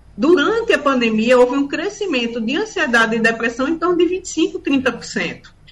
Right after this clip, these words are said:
Isso tem um custo não só para a empresa, isso tem um, um custo econômico gravíssimo. Por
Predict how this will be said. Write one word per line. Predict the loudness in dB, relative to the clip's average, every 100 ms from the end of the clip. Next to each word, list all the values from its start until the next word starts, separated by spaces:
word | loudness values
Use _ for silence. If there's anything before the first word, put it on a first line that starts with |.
| -20 -4
Isso | 4 4 6
tem | 4
um | 4 0
custo | 0 2 2 2
não | 4 2
só | 2 2
para | 4 4
a |
empresa, | 4 4 4 4 6
isso | 2 4
tem | 0
um, | 0 -2
um | 2 2
custo | 0 -2 0
econômico | 0 2 4 4 2 0
gravíssimo. | 2 4 4 2 0 0 0 -2 -2
Por | -8